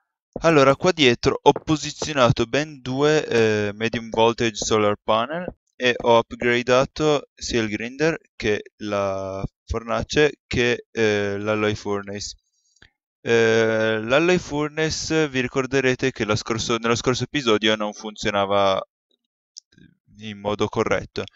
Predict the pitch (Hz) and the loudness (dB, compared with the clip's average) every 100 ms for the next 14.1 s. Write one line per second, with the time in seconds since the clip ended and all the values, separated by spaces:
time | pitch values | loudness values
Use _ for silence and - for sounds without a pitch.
0 | - _ _ - - - 170 202 190 180 | -18 _ _ -16 -14 4 6 6 6 4
1 | 185 190 - 160 160 170 151 127 127 120 | 4 2 2 -2 -4 -2 -4 0 4 4
2 | - _ - - _ _ _ _ _ _ | 2 _ -20 -20 _ _ _ _ _ _
3 | - 127 127 156 156 151 151 151 160 165 | -6 -4 0 -2 0 -2 0 -2 2 2
4 | 127 123 127 - 120 - 110 101 98 104 | 4 2 2 -2 -4 0 0 0 -4 -2
5 | 104 110 - _ _ _ _ - 139 147 | 0 0 -4 _ _ _ _ 0 0 0
6 | 160 156 127 123 143 143 143 139 131 123 | -2 -2 -2 0 0 2 0 0 -2 0
7 | 123 123 123 117 - 123 107 107 107 113 | -2 0 0 0 2 4 4 2 0 0
8 | 113 - 135 123 120 117 117 117 110 120 | 0 -2 0 2 2 2 0 0 0 0
9 | 131 117 107 - - 120 123 113 - 107 | 0 4 4 4 2 6 6 4 0 0
10 | 101 101 98 98 95 95 98 110 110 127 | 0 0 -2 -4 -6 -8 -12 -10 -4 -2
11 | 117 120 110 107 110 110 107 107 110 110 | -2 0 2 2 0 -2 -4 -8 -4 -2
12 | 104 98 - _ _ _ 113 110 104 104 | -2 -6 -14 _ _ _ 2 4 2 -2
13 | 110 104 107 104 101 101 101 101 98 98 | -4 -8 -6 -2 2 4 2 -2 -12 -16